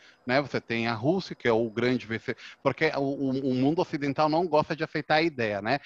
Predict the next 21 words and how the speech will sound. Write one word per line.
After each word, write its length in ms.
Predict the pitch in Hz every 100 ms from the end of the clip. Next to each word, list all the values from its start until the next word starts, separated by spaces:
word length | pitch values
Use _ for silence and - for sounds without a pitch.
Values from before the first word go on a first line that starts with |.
| - -
Mas, 180 | 165 208
de 80 |
fato, 320 | 330 - 180 185
o 40 |
grande 340 | 147 185 214
vencedor 480 | 175 180 190 139 139
é 60 | 165
a 80 | 302
Rússia, 520 | 151 127 110 101 90 _
<laughs> 80 |
né? 300 | 156 143 151 156 - -
Na 140 | 240
época 260 | 175 190 -
era 80 | 208
a 40 |
União 200 | 202 196
Soviética, 640 | 185 202 254 359 135 - 123
mas 220 | 127 123
eles 260 | 208 320 -
foram, 300 | 202 196 185
né, 260 | 160 175